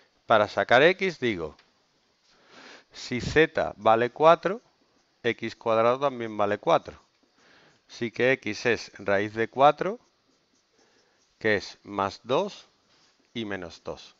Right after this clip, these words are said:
Y z igual a uno, x cuadrado es uno y x será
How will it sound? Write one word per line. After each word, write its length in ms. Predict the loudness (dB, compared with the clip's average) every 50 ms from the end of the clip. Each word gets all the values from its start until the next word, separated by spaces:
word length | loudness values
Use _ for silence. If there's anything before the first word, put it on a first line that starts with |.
| _ _ _ _ _ _ _ _ _ _ _ _ _ _ _ _ _ _ _ _ _ _ _ _ _ _ -4
Y 260 | -2 -2 -2 -4 -8 _ _ _ _ _ _ _ -18 -12 -4
z 320 | -2 -2 -2 0 0 -2 -2
igual 260 | 0 2 4 4 6
a 80 | 4 4
uno, 340 | 2 0 -2 -4 -6 -8 -12 _ _ _ _ _ _ _ _ _ _ _ _ _ _ _ _ _ _ _ _ _ _ _ _ _ _ _ _ _ _ _ _ _ _ _ _ _ _ _ _ _ _ _ _ _ _ _
x 320 | -2 -2 -2 -2 -6 -10 -8
cuadrado 500 | -6 -2 0 2 4 4 4 2 0 -4
es 180 | -8 -10 -10
uno 360 | -8 -8 -6 -6 -6 -8 -10 -14 _ _ _ _ _ -8
y 140 | -6 -6
x 220 | -6 -6 -6 -10 -8
será 360 | -4 0 2 2 2 2